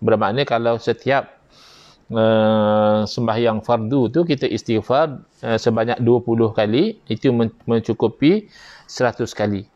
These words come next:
Baik, apa pengajaran dia? Hadis di atas memberikan pengertian bahawa apabila seseorang itu menemukan kekurangan, ya, kesilapan pada dirinya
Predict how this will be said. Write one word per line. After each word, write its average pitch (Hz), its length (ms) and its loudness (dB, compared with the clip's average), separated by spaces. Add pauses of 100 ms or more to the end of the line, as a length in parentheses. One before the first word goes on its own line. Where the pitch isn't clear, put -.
Baik, 107 160 0
apa 147 160 -2
pengajaran 120 480 0
dia? 98 240 -8 (1400)
Hadis 175 320 -2
di 196 80 2
atas 180 320 0
memberikan 160 560 0
pengertian 131 960 0 (480)
bahawa 143 480 0
apabila 156 320 2
seseorang 143 480 0
itu 170 80 2
menemukan 139 880 2 (320)
kekurangan, 139 720 0
ya, 170 120 -6 (600)
kesilapan 135 720 0
pada 131 320 -2
dirinya 131 640 2